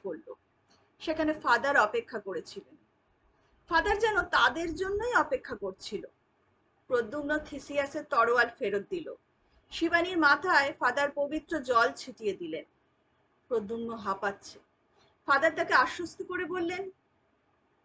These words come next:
"প্রদ্যুম্ন, এবার তুমি তোমার শরীরে ফিরে যাও, ধ্যান যোগে আর বেশিক্ষণ তুমি থাকতে পারবে না।" প্রদ্যুম্নর ধ্যান ভাঙল, সে খুব ক্লান্ত, তার এখন গভীর ঘুম চাই।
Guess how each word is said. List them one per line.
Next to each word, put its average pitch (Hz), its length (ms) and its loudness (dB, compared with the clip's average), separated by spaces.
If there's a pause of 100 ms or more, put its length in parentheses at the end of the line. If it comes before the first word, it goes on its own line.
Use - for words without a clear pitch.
(100)
"প্রদ্যুম্ন, 277 640 -2 (540)
এবার 294 180 2 (100)
তুমি 349 240 -2
তোমার 349 260 0
শরীরে 302 500 -4
ফিরে 214 300 -2
যাও, 180 280 -4 (600)
ধ্যান 269 360 -2
যোগে 311 260 2
আর 302 100 6
বেশিক্ষণ 302 560 -4
তুমি 311 180 -2
থাকতে 240 440 -6
পারবে 247 320 0
না।" 156 200 -8 (1400)
প্রদ্যুম্নর 262 680 -2
ধ্যান 226 360 -4
ভাঙল, 202 440 -8 (460)
সে 370 180 -4
খুব 415 440 0
ক্লান্ত, 254 600 4 (760)
তার 269 180 4
এখন 311 280 0
গভীর 240 540 0
ঘুম 220 300 -10
চাই। 196 340 -8